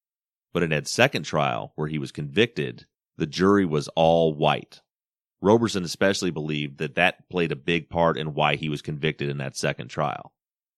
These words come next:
And while I was there talking to the investigators, I asked them if they had any paperwork or any files on the case. I could tell from the trial transcripts that they had done a lot of interviews,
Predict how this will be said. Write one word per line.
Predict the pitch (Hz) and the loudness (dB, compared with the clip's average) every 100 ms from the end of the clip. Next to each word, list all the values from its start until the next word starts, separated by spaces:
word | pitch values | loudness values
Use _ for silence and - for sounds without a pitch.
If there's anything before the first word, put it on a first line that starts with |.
| _ _ - | _ _ -4
And | 87 | 0
while | 82 90 | 6 6
I | 110 | 6
was | 117 95 | 4 0
there | 90 78 | 0 0
talking | 76 80 85 101 92 | 0 0 0 -2 -8
to | |
the | 90 | -6
investigators, | 90 80 92 - 73 - 101 - - _ _ | -4 -2 -4 -4 -12 -12 -14 -18 -20 _ _
I | 85 | 4
asked | 92 117 | 6 4
them | - 127 | 2 0
if | |
they | 107 90 | 2 2
had | 87 - | 2 -2
any | 90 107 107 | -4 -4 -4
paperwork | 92 82 78 76 76 73 71 | -2 -2 -2 -4 -4 -4 -4
or | 76 - | -6 -4
any | 82 90 95 | -2 -2 -2
files | - 78 76 76 | 2 4 4 0
on | 73 | -6
the | 71 | -8
case. | - 65 - - - _ _ _ _ _ _ _ | -8 -8 -10 -20 -20 _ _ _ _ _ _ _
I | - | -6
could | 87 | -2
tell | 95 120 | 2 2
from | 139 | 2
the | 123 | -4
trial | - 101 101 | 0 2 2
transcripts | - 87 78 - - 62 64 | 2 -2 -2 -4 -6 -6 -6
that | - | -6
they | 76 | -2
had | 82 | -2
done | 73 87 | 0 0
a | 95 | 0
lot | 85 82 | 0 0
of | - | -2
interviews, | 87 85 80 80 80 78 | -4 -4 -4 -4 -2 -6